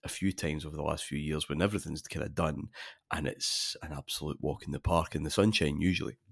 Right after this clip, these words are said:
So cup tie is what you get, and it's that cup tie feel, and the players feed off that. So you've got to stand up to it. Um,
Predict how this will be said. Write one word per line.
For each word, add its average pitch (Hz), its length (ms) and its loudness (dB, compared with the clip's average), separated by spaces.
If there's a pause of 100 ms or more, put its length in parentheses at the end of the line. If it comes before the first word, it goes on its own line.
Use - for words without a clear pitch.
(680)
So 95 320 6 (1600)
cup - 220 8
tie 104 200 10
is 98 140 6
what 69 80 4
you 82 100 4
get, - 280 0 (100)
and 80 140 0
it's - 100 -2
that - 180 -2
cup - 200 4
tie 87 200 6
feel, 80 360 0
and 80 180 0
the 80 60 -4
players 95 420 6
feed 82 240 0
off 78 240 -2
that. - 240 -2
So 95 100 -2
you've 98 180 -2
got - 260 10
to 120 80 2
stand 87 300 2
up - 180 0
to - 120 -8
it. - 120 -10 (540)
Um, 85 640 4